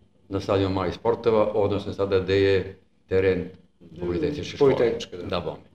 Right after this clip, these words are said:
Speaker 1: Znači to, forsirao je gimnastiku, gde sam ja bio prva škola u gimnastici, i ta neka ljubav i za tu, za, i sportom i gimnastika, pre-, predavao sam kasnije u Partizanu,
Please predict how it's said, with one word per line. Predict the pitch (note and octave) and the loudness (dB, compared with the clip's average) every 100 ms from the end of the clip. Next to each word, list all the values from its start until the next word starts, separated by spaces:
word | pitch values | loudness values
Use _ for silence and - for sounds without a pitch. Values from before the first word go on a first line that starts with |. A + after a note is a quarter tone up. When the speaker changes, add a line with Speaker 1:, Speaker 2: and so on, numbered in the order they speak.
| _ _ _ _ _ _ | _ _ _ _ _ _
Speaker 1:
Znači | B2+ A#2 - | -2 -2 0
to, | - D#3+ F3+ - - _ _ _ _ | 6 8 8 4 -8 _ _ _ _
forsirao | A2+ G#2 B2+ G#2+ | -4 -2 2 2
je | |
gimnastiku, | F#2+ F2+ G2+ A#2 B2 A#2 | 2 0 0 0 -2 -2
gde | G#2 | 0
sam | G2 G2+ | 0 0
ja | G#2 G2+ | 0 0
bio | F#2+ G2+ E2+ - _ | 0 0 -2 -10 _
prva | - G2+ D2+ | 0 0 0
škola | - A2 G#2+ F2 | 0 4 4 4
u | E2 | 0
gimnastici, | F2+ F#2 A#2 B2+ A2 A#2+ G2+ - _ _ _ - | -2 0 0 -2 -4 -4 -4 -8 _ _ _ -10
i | |
ta | G2 A#2 | 0 0
neka | A2+ A2 | 0 0
ljubav | G2 G#2 A2+ F#2 | 0 2 2 0
i | F2 | -2
za | |
tu, | F2+ G#2+ | -4 -4
za, | F#2 F#2 - | -4 -6 -6
i | F#2+ | -12
sportom | - G#2 - F#2 | -4 -4 -4 -6
i | D#2+ E2 | -8 -8
gimnastika, | E2 G#2 A2 A2 A2 F#2 - | -4 -2 -4 -4 -4 -4 -4
pre-, | F#2+ - _ | -10 -10 _
predavao | G2+ G#2 G2+ | 0 2 2
sam | - | 0
kasnije | F2+ F#2+ - F#2+ F2 | -6 -6 -6 -6 -6
u | E2 | -8
Partizanu, | - F2+ - F2 G#2 A#2 A#2 A2+ G#2 F#2+ | -8 -10 -8 -4 0 2 0 0 0 -2